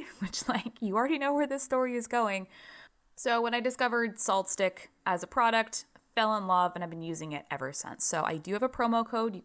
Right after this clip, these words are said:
can get twenty percent off your Salt Stick order. If you D M me, I will give you that code. Uh, my personal favorite is the, the, not the caffeine caps, the regular electrolyte caps,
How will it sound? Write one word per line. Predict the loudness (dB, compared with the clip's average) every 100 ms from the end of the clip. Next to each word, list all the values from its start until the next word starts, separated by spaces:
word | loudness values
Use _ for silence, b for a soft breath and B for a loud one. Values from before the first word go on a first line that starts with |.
| -6
can | -2
get | 0 -2
twenty | 0 -2
percent | 0 0 4
off | 4 4
your | 0
Salt | 0 2 2
Stick | 0 -2
order. | 0 2 2 2
If | 0
you | -4
D | -4 0
M | 0
me, | 2
I | 2
will | 2
give | -2
you | -2
that | -2 -2
code. | -2 2 4 2 -4 _
Uh, | 2 4
my | 4 0
personal | 0 0 0 -4
favorite | 0 0 2 0 -2
is | -4 -2 -2
the, | -6 -4 -2 -4 -4
the, | -4 -2
not | 0 4 4 2
the | -4
caffeine | -4 -2 -2 -2 -2
caps, | 0 0 0 -2
the | -6
regular | 0 2 2 2 4 4
electrolyte | 2 0 0 -2 -2 0
caps, | 2 4 2 -4